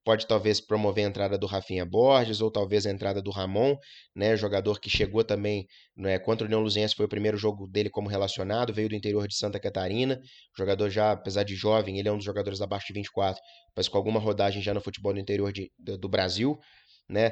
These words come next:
Tendo oportunidade, pode ser que ele tenha oportunidade de começar jogando na vaga do Rezende, então, é, tem esses retornos.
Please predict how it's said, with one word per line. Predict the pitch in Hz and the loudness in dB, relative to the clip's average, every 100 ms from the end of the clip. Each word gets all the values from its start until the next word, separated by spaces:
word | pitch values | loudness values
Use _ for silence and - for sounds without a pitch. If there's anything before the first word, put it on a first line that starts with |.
| - - | 0 -6
Tendo | 101 107 | -2 0
oportunidade, | 113 107 - 107 98 101 | 2 0 0 -2 0 2
pode | 113 | 0
ser | - | 0
que | 117 | -2
ele | 113 | -2
tenha | - 117 | 0 2
oportunidade | 123 104 113 107 104 104 | 2 -2 -4 0 2 2
de | - | 0
começar | 107 101 104 | -2 0 0
jogando | 101 98 104 | 0 0 0
na | 101 98 | -2 -2
vaga | 101 113 | 0 2
do | |
Rezende, | 139 160 170 180 - - _ _ | 4 4 4 0 -4 -12 _ _
então, | - 151 156 - - _ | 4 4 4 0 -12 _
é, | - 101 95 95 92 - | -2 2 4 2 0 -2
tem | 110 | 0
esses | 117 113 | 2 2
retornos. | 117 143 143 160 170 | 2 0 4 4 2